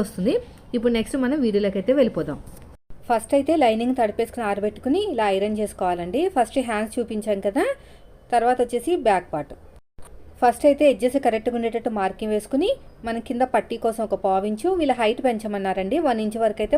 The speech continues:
మార్కింగ్ వేశాను. వీడియో స్కిప్ చేయకుండా చూడండి. మనం హైట్ పెంచాం కదా, ఎలాంటి చేంజెస్ చేయాలో. ఇది వచ్చేసి ఎయిట్ పాయింట్ సిక్స్ ఆర్మ్ లూజ్, మనకు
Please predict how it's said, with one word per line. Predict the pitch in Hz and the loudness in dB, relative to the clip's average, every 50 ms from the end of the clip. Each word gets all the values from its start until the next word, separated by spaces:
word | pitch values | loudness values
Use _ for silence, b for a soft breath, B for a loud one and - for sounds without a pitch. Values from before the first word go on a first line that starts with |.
| 320 311 | 2 2
మార్కింగ్ | 247 196 - - 214 185 180 | 2 0 -2 -4 -4 -4 -4
వేశాను. | 175 - - 175 190 240 254 | -4 -6 -8 -8 -6 -4 -4
వీడియో | 240 240 247 262 262 | -2 0 0 -2 0
స్కిప్ | - 254 214 - - | -2 -8 -10 -2 0
చేయకుండా | 254 240 240 247 233 214 - | 0 0 2 0 -4 -4 -4
చూడండి. | - 185 180 180 175 170 196 262 370 523 B B B B B B B - - - | -4 -2 -2 -2 -2 -2 -2 -2 -2 -2 B B B B B B B -20 -14 -12
మనం | 196 196 208 196 208 | -8 -8 -4 -2 0
హైట్ | 196 202 202 202 | 0 0 0 0
పెంచాం | - 240 220 214 226 220 214 226 | -2 -4 -2 -2 -4 -4 -2 -2
కదా, | 226 262 349 480 508 403 311 220 | 0 0 0 -2 -4 -4 -4 -2
ఎలాంటి | 208 202 196 202 214 208 | -2 -2 -2 -4 -6 -6
చేంజెస్ | - 196 185 180 180 180 - | -6 -6 -4 -4 -6 -6 -6
చేయాలో. | 185 175 175 175 185 240 165 - | -4 -2 -2 0 0 -2 -2 -2
ఇది | 262 226 233 | 0 0 -2
వచ్చేసి | 226 - 262 262 - - 220 | 0 0 0 0 0 0 0
ఎయిట్ | 208 208 - - | 0 0 -2 -4
పాయింట్ | 233 226 202 - | -4 -4 -4 -6
సిక్స్ | 196 - - - 180 202 311 523 B B B B B - 190 | -8 -8 -6 -4 -2 0 0 -2 B B B B B -2 -2
ఆర్మ్ | 190 196 202 214 208 | 0 0 0 0 0
లూజ్, | 196 190 185 247 302 359 370 339 262 | 0 0 2 0 0 0 0 -2 -2
మనకు | 240 233 233 | -2 -2 -2